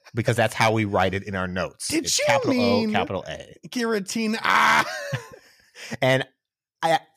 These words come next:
Speaker 1: it's just, it's the funniest thing in the world to me. I, I sent a screenshot to Chris as soon as it, I noticed it. It's, it's amazing.
Speaker 2: Yep. I just added Giratina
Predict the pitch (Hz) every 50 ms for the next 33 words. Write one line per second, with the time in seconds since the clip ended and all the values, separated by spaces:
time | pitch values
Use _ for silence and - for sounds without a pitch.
0 | _ _ - 151 143 135 - - 151 131 - - 143 120 - 131 110 - - 135
1 | 120 113 113 107 101 - - 120 107 104 101 101 95 92 87 80 78 73 - 82
2 | 78 76 80 82 85 - - 92 85 - - 113 110 107 - - - 107 98 95
3 | - 101 92 92 95 - - 113 - - 113 101 92 - - - 98 - - 110
4 | 101 101 95 107 - - 98 95 92 85 85 80 78 - - - 92 85 80 -
5 | - 90 - - - - - - 95 - 92 90 85 76 - - - - 113 117
6 | 120 117 - - 160 170 156 151 160 180 175 - - - 156 160 165 165 156 143
7 | 131 - 156 151 147 156 151 147 - 151 151 139